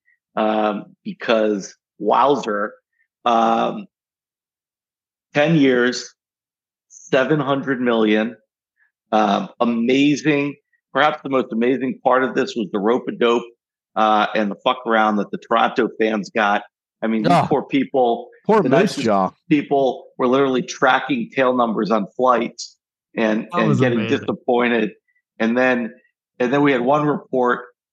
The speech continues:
Speaker 1: that he was in Atlanta at the Atlanta airport. In the meantime,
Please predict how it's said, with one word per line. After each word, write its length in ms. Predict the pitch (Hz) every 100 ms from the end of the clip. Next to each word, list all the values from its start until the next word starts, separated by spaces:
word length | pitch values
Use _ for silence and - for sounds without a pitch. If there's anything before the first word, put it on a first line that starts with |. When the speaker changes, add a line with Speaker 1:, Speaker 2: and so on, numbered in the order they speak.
| _
Speaker 1:
that 100 | 127
he 100 | 120
was 200 | 117 110
in 120 | 143
Atlanta 680 | 117 - 131 143 131 131 131 - _ _
at 100 | -
the 120 | 127
Atlanta 360 | 117 120 135 127
airport. 600 | 120 110 - 117 117 - _ _
In 80 | 120
the 80 | 123
meantime, 600 | 135 160 160 123 117 117